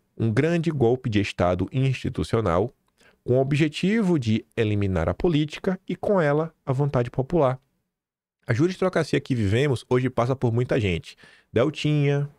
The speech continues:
Sérgio Fofocas, Raquel Dodge, Janô Bretas e hoje se expressa em, bom, você sabe quem, né? Você sabe quem é.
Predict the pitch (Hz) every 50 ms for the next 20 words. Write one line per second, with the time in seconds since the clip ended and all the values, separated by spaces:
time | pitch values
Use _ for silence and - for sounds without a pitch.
0 | _ _ _ _ - - 78 80 82 87 95 90 - 139 135 - - 143 135 135
1 | 135 135 - 139 135 135 - - - _ _ _ _ _ _ - 98 - - -
2 | 101 127 143 143 139 127 123 123 117 - 117 120 123 117 110 113 110 107 107 110
3 | 117 123 - - 123 127 147 180 202 202 196 208 214 202 180 180 214 214 220 -
4 | - - - _ _ _ _ _ _ _ _ _ - - - 349 - - - 302
5 | 311 311 320 302 - - 330 320 302 302 302 269 226 214 170 143 123 120 127 156
6 | 170 170 - - 147 135 - - 104 95 95 95 98 98 95 - - 62 - -
7 | 156 - - 98 107 131 147 151 156 147 - _ _ _ _ - 110 107 117 -
8 | - 101 101 98 - - 101 107 101 82 71 62 - - -